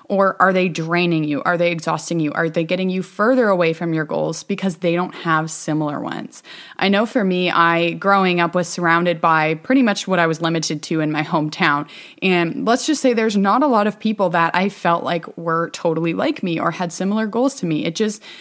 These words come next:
there wasn't that many people there. So I was kind of stuck with what I had. But now that I've kind of branched out, I really understand that there are other people out there like me.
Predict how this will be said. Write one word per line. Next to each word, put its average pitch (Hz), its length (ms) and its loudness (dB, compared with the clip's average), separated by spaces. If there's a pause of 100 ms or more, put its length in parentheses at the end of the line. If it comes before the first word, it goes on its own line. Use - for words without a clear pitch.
(160)
there 214 140 4
wasn't 190 420 2
that 175 160 6
many 175 220 2
people 180 340 -4
there. 202 320 0
So 170 240 0
I 170 160 2
was 190 160 -2
kind 180 180 -4
of 170 80 -6
stuck 170 280 -4
with 175 180 -6
what 156 100 -2
I 156 100 -2
had. 165 420 0 (340)
But 226 160 0
now 208 220 4
that 262 120 2
I've 294 120 0
kind 226 200 -2
of 185 160 -6
branched 170 440 -2
out, 202 320 2 (360)
I 202 60 4
really 220 440 2
understand 190 640 0
that 175 140 -6
there 190 240 0
are 170 300 4
other 175 260 2
people 175 340 -2
out 160 200 0
there 170 160 0
like 156 320 -2
me. 269 260 4